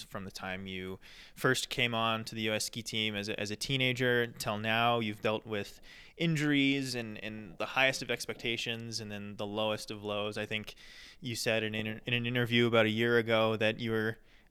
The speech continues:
given a sixty forty chance of ever returning to ski racing after your initial injury. What, what has kept you going, and, and what kind of, what have you leaned on, or whether it's a person or a mantra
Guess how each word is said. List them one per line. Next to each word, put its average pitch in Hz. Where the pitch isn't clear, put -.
given 127
a 117
sixty 151
forty 131
chance 143
of 131
ever 127
returning 131
to 135
ski 131
racing 135
after 135
your 127
initial 123
injury. 117
What, 160
what 170
has 185
kept -
you 143
going, 107
and, 107
and 113
what 127
kind 131
of, 113
what 135
have 135
you 127
leaned 117
on, 113
or 113
whether 113
it's 107
a 110
person 131
or 113
a 104
mantra 113